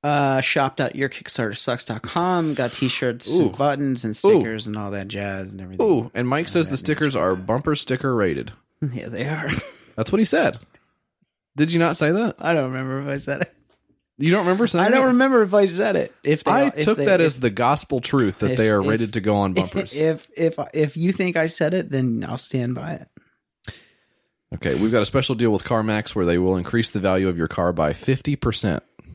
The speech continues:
Speaker 2: <laughs> if you have a Y K S sticker on when you trade it in. So it was really hard to get, so I hope you check that out. All right, guys, so we'll see you back next time for season three, episode two of Y K S. Thanks for,
Speaker 1: Bye-bye.
Speaker 2: thanks for supporting the
Speaker 1: Bye.
Speaker 2: show.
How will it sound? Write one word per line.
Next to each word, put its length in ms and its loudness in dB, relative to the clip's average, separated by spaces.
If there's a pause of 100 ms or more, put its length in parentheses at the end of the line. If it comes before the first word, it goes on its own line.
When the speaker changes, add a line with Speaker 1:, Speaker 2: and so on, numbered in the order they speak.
(280)
Speaker 2:
<laughs> 60 -4 (520)
if 120 -2
you 120 0
have 180 -2
a 40 -2
Y 200 2
K 180 -2
S 140 0
sticker 320 -4
on 120 -2
when 120 -2
you 80 -2
trade 220 -2
it 100 -6
in. 240 -10
So 320 -2 (1080)
it 60 -4
was 160 0
really 180 2
hard 200 0
to 60 -6
get, 220 -4
so 140 0
I 20 0
hope 180 -2
you 60 -4
check 200 -4
that 120 -4
out. 180 -6 (360)
All 80 4
right, 120 0
guys, 220 2
so 100 2
we'll 120 4
see 180 0
you 100 6
back 300 0
next 200 -2
time 260 0
for 260 0
season 480 0
three, 420 2 (800)
episode 460 0
two 280 -4 (160)
of 160 -8
Y 180 -2
K 160 -4
S. 220 -4
Thanks 280 -4
for, 160 -2
Speaker 1:
Bye-bye. 260 -6
Speaker 2:
thanks 240 -6
for 140 -8
supporting 420 -6
the 80 -10
Speaker 1:
Bye. 40 -4
Speaker 2:
show. 180 -6